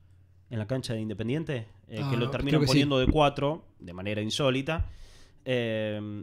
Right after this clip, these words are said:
Speaker 1: de ahí me parece que bajó un poquitito el nivel, o por lo menos la confianza en Barcia. Eh,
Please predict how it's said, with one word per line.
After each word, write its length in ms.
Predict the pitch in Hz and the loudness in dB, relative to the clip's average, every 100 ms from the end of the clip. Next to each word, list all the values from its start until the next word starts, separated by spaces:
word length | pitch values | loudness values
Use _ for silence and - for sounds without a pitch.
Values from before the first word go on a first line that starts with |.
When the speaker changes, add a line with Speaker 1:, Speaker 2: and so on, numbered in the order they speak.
| 104 | -12
Speaker 1:
de 200 | 131 120 | -4 0
ahí 160 | 135 196 | 0 0
me 120 | 170 | -2
parece 280 | 135 147 - | -2 -2 -4
que 60 | |
bajó 220 | 123 113 123 | -4 -2 -4
un 80 | 107 | -4
poquitito 440 | 104 104 113 113 | -4 -4 -4 -2
el 60 | 107 | 0
nivel, 320 | 110 131 143 | 0 0 0
o 100 | 127 | -2
por 120 | 113 | -2
lo 60 | 113 | -2
menos 180 | 135 123 | -2 -2
la 100 | 113 | -2
confianza 520 | 107 104 127 110 95 | -4 -4 -2 -2 -2
en 100 | 104 | -4
Barcia. 380 | 107 101 113 98 - - - _ - | -2 -4 -6 -12 -14 -20 -20 _ -8
Eh, 640 | 113 110 104 101 95 95 | -6 -6 -6 -8 -8 -12